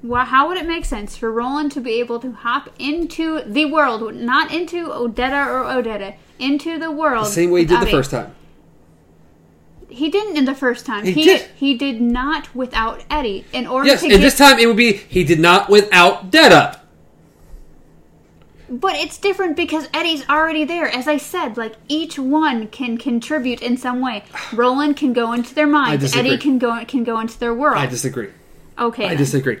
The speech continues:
Speaker 1: Let's move
Speaker 2: I don't
Speaker 1: on.
Speaker 2: like it. I disagree.
Speaker 1: Well, that's too bad.
Speaker 2: Yep.
Speaker 1: Move on.
Speaker 2: I don't like it.
Speaker 1: That's too bad. Move on.
Speaker 2: Where are we? I don't even know where we are anymore.
Speaker 1: See, this is what happens.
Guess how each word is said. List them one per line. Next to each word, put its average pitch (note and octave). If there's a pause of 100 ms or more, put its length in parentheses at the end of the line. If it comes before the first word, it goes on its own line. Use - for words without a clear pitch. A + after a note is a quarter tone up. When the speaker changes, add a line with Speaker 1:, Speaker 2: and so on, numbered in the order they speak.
Speaker 1:
Let's A#3
move A#3
Speaker 2:
I E3+
don't F#3
Speaker 1:
on. F3+
Speaker 2:
like D#3
it. -
I C#3
disagree. C#3
Speaker 1:
Well, C4+
that's A3+
too B3+
bad. G3
Speaker 2:
Yep. D#3+
Speaker 1:
Move G3
on. A3 (1040)
Speaker 2:
I -
don't G#3
like D4
it. - (180)
Speaker 1:
That's B3
too G#4+
bad. A4+
Move D4
on. E4+ (1700)
Speaker 2:
Where -
are -
we? - (100)
I D#3
don't D3+
even E3
know -
where -
we -
are -
anymore. -
Speaker 1:
See, D#4+
this B3+
is C#4+
what C4
happens. G#3